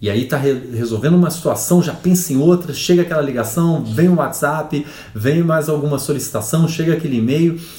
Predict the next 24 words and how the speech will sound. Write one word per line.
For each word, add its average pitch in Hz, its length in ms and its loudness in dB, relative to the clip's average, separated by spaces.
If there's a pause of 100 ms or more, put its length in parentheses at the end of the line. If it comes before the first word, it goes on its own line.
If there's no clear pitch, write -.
(180)
e 123 80 0
aí 139 80 2
a 147 60 2
cabeça 143 600 -4
chega - 240 -6
a 135 40 0
latejar 110 680 -4 (200)
nesse 110 240 -2
momento. 98 460 -2 (560)
É 123 80 0
legal, 147 340 2
é 139 40 0
interessante, 127 580 0
quem 127 180 -2
gosta 123 360 -2
de, 104 360 -6 (280)
seja 233 360 -2
porque 143 300 -6
assiste 113 380 -4
filme, 120 480 2
assiste 110 360 -4
direto 110 380 -2
um - 20 -2
esporte, 110 720 -6